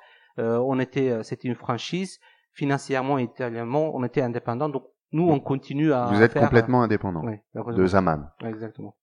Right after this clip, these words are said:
Speaker 2: Et ce... quand, quand avez-vous été créé ?
Speaker 1: Euh, Zaman France a été créé en février deux mille huit, donc il y a à peu près huit ans. Euh, et le vrai but au début, c'était vraiment d'offrir une plateforme aux Français d'origine turque, parce qu'il n'y avait pas vraiment.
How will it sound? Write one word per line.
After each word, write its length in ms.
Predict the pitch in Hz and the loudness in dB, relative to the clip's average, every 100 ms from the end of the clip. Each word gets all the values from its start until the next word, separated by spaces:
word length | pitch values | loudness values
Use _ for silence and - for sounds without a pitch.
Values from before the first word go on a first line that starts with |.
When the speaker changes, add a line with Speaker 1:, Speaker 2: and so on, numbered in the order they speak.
| _ | _
Speaker 2:
Et 240 | 101 95 | -2 0
ce... 240 | 87 - - 98 98 - | -2 -6 -6 -6 -8 -2
quand, 240 | 120 107 | -2 -2
quand 200 | - 123 | 0 0
avez-vous 260 | 113 104 107 | 2 2 2
été 160 | 101 | 0
créé ? 300 | - 107 131 - _ _ _ _ 147 | -4 -4 -6 -8 _ _ _ _ 0
Speaker 1:
Euh, 720 | 139 139 139 135 135 90 127 | 4 4 4 2 0 -4 -8
Zaman 320 | 139 151 175 | 0 4 4
France 220 | 180 196 175 | 4 2 2
a 60 | |
été 120 | 165 | 0
créé 220 | 160 165 160 | 2 4 6
en 340 | 143 135 127 - | 6 4 0 2
février 300 | 151 131 127 | 0 2 2
deux 80 | 127 | 2
mille 160 | 117 | 0
huit, 260 | 185 226 - | -4 -8 -10
donc 160 | 120 117 | -10 -8
il 80 | 120 | -4
y 80 | 113 | -4
a 140 | 107 | -4
à 60 | 107 | -8
peu 120 | 123 | -12
près 240 | - 113 104 | -8 -8 -6
huit 180 | 143 - | -6 2
ans. 300 | 190 285 - _ _ _ _ 131 | 2 2 -8 _ _ _ _ -4
Euh, 540 | 117 117 117 117 113 - | -2 0 0 -2 -4 -4
et 120 | 147 | 0
le 160 | 135 131 | 2 2
vrai 240 | 123 160 | 4 2
but 300 | 147 156 160 | 2 -2 2
au 100 | 139 | 0
début, 340 | 135 127 170 | 2 0 0
c'était 520 | 170 151 135 - 160 160 | -2 -2 -2 2 2 2
vraiment 320 | 139 147 151 | 2 2 4
d'offrir 440 | 143 139 170 139 | 4 2 0 -2
une 60 | 135 | -2
plateforme 560 | - 131 - 135 127 - | -2 -4 0 0 0 -4
aux 300 | - 170 170 - | 0 2 2 -4
Français 300 | - 135 127 | -10 -8 -4
d'origine 320 | 123 113 110 | -4 -4 -10
turque, 320 | - 196 202 | -4 -4 -2
parce 160 | 127 - | -8 -8
qu'il 140 | 120 | -6
n'y 60 | 113 | -4
avait 160 | 117 | -4
pas 440 | 117 143 139 135 120 | -2 2 4 2 0
vraiment. 260 | 120 120 | -4 -6